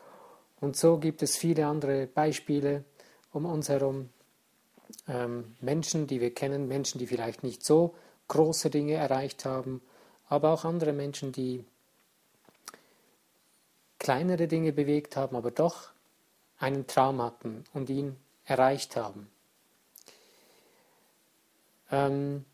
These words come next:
ja. Was heißt das für uns, einen Traum zu haben? Wie komme ich überhaupt dazu, einen Traum zu haben?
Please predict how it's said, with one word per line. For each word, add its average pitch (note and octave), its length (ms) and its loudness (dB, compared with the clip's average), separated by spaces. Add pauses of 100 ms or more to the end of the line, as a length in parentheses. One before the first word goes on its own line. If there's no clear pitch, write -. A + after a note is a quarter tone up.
(1800)
ja. D#3 260 2 (2500)
Was C#3+ 300 0
heißt D#3+ 280 -4
das C#3+ 140 0
für E3+ 160 -2
uns, D#3 220 -2
einen B2+ 220 -4
Traum D3 320 -2
zu A2 200 -8
haben? G#2 340 -14 (840)
Wie C#3+ 300 0 (100)
komme F3 240 2
ich - 120 -4
überhaupt B2+ 360 -2
dazu, F3 360 0
einen C3 440 -6
Traum B2+ 600 -4
zu A#2+ 220 -2
haben? A#2 500 -6